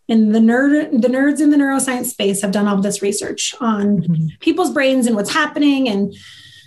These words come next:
Speaker 1: all this stuff. The research is really great, but nobody wants to read research. They wanna know what the research means in their own life. So that's what I do. My,
Speaker 2: Yeah.
Speaker 1: my favorite part
Speaker 2: Perfect.
Speaker 1: about the work that I do is I convert nerdery into practical application for the average human being.
Speaker 2: Yay.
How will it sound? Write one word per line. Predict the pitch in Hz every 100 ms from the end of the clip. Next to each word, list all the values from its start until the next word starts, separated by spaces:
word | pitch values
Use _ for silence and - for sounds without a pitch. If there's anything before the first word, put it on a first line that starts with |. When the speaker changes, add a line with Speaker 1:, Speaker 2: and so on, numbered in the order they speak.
| _ _
Speaker 1:
all | 269 285
this | 269 -
stuff. | - 214 -
The | 262
research | 277 302 294
is | 285
really | 269 262 233
great, | 226 202 -
but | 220 240
nobody | 240 269 262
wants | 233 226 -
to | - 240
read | 240 220
research. | 233 233 214 254
They |
wanna | 233 233
know | 226
what | 226
the | 254
research | 247 226 247 220
means | 214 208
in |
their | 202 -
own | 190
life. | - -
So | 247
that's | 226 240
what | 269
I | 214 190
do. | - 208
My, | 233 269
Speaker 2:
Yeah. | 302 -
Speaker 1:
my | 330
favorite | 320 359 381 233
part | 311
Speaker 2:
Perfect. | 294 277
Speaker 1:
about | 220
the | 240
work | 247 254
that | 247
I |
do | 226 214
is |
I | 220
convert | 220 277 247 254 240 240 -
nerdery | 247 294 349 311 202 185 208 -
into | 240 240 - 233 214
practical | 294 311 330 320
application | 254 254 240 247 233 226
for | - 220 214
the | 214
average | 214 196 208 -
human | 220 214
being. | - - - 277 - _ _ _ _ _
Speaker 2:
Yay. | 359 403 370 220